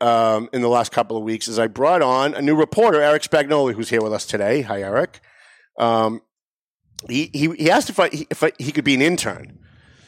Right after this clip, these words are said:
And in full disclosure, I met Eric. Eric's a comedian, right? So I was a judge, um, but right before covid, they were doing a,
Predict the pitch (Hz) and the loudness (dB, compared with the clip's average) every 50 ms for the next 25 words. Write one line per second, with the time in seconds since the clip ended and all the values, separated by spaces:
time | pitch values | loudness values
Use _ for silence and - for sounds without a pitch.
0 | _ _ - 170 185 175 190 - - 240 262 202 - - 233 - - - 147 151 | _ _ -2 0 0 0 -2 -2 -2 -4 -4 -4 -2 0 0 2 2 0 0 0
1 | 202 247 226 170 160 143 127 - - 185 220 - - - - 151 180 175 151 110 | 2 2 2 2 2 0 0 0 0 -2 0 -2 -4 -6 -4 0 0 0 0 -2
2 | 95 - - - _ _ - 113 120 131 165 - - _ _ _ _ _ _ _ | -6 -14 -18 -20 _ _ -4 -2 -2 -2 -2 -4 -8 _ _ _ _ _ _ _
3 | - - 139 135 - - 156 202 226 208 202 160 123 143 180 180 160 131 123 120 | -4 -2 -2 0 0 2 2 2 2 2 0 0 0 0 2 2 2 2 0 -2
4 | 113 - - - _ - 127 127 123 123 120 117 117 113 117 123 - - 120 123 | -6 -10 -14 -12 _ -4 -2 0 0 2 0 0 0 -2 -4 -8 -8 -6 -6 -2
5 | 131 147 190 208 196 196 - 202 185 - - - 175 170 147 135 127 113 131 131 | 0 0 0 0 0 -2 -2 -2 -2 -2 0 2 2 2 2 0 0 0 0 0
6 | 127 127 110 135 143 143 139 143 143 - 131 120 120 120 120 117 107 | 0 0 0 0 0 0 0 -2 -4 -2 0 0 0 0 -2 -4 -6